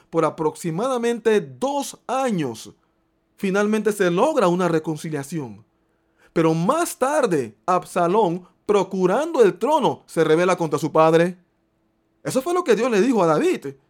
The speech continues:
Dios le dijo a David, cuando David cometió ese mal, Dios le dijo, "La espada no se va a separar de tu casa." Y así mismo se dio de por vida.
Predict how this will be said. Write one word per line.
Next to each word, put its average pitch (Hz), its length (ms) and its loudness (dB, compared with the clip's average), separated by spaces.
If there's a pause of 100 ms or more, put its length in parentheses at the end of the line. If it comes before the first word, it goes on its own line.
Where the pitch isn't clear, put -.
(360)
Dios 262 320 -4
le 247 140 0
dijo 254 200 -2
a 220 40 -2
David, 208 280 -2 (260)
cuando 170 340 -2
David 160 360 -4
cometió 196 540 -2
ese 208 240 -4
mal, 180 380 -2 (200)
Dios 214 280 2
le 202 100 4
dijo, 185 420 4
"La 143 200 2
espada 247 720 -2
no 156 340 -4
se 175 200 -4
va 175 200 0
a 190 40 -2
separar 156 520 -2
de 165 80 -2
tu 143 160 -10
casa." 147 540 0 (500)
Y 139 100 -4
así 226 360 -2
mismo 180 720 -2
se 147 280 -6
dio 160 600 0 (440)
de 139 120 -4
por 120 180 -8
vida. 135 440 -4